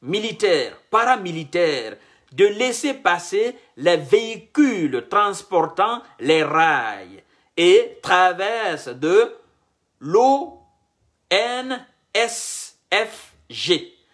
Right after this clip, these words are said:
à destination de la sodefa, Société de développement de fer d'Afrique, sise à Koya, kilomètre quarante et un,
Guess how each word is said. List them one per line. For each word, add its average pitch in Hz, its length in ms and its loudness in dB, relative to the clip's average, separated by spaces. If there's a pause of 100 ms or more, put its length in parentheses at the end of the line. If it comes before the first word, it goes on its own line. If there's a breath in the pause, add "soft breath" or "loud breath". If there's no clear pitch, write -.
(160)
à 151 100 4
destination 196 1040 -4 (220)
de 143 160 -4
la 185 240 0
sodefa, 143 680 -8 (220 soft breath)
Société 220 1120 -2 (680 soft breath)
de 175 160 2
développement 180 1120 0
de 131 220 0
fer 185 760 0
d'Afrique, 143 580 -6 (640)
sise 214 680 -8
à 107 80 -8
Koya, 160 360 0 (640)
kilomètre 196 720 0
quarante 160 580 -2
et 143 60 -6
un, 113 140 -12